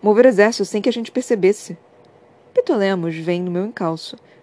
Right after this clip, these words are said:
mal conseguindo acompanhar o ritmo enquanto atravessamos os corredores do palácio. Galerias, salas de reunião, antessalas e até salões de baile passam turvos pela minha visão periférica.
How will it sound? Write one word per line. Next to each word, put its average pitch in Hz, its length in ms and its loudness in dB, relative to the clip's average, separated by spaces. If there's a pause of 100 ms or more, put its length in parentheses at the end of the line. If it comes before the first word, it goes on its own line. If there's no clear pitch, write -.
mal 349 180 -4
conseguindo 240 420 -4
acompanhar 208 400 -4
o 233 40 -10
ritmo - 340 -10
enquanto 180 260 -8
atravessamos 240 580 -8
os 156 100 -10
corredores 185 500 -2
do 165 80 -6
palácio. - 480 -14 (500)
Galerias, 160 600 -4
salas 220 300 -8
de - 60 -10
reunião, 202 400 -4 (300)
antessalas 247 600 -4
e 175 40 0
até 202 180 -4
salões 208 500 -6
de 165 80 -12
baile 170 340 -4
passam 226 360 -10
turvos 240 480 -8
pela 165 220 -4
minha 175 180 -6
visão 160 260 -6
periférica. 165 720 -8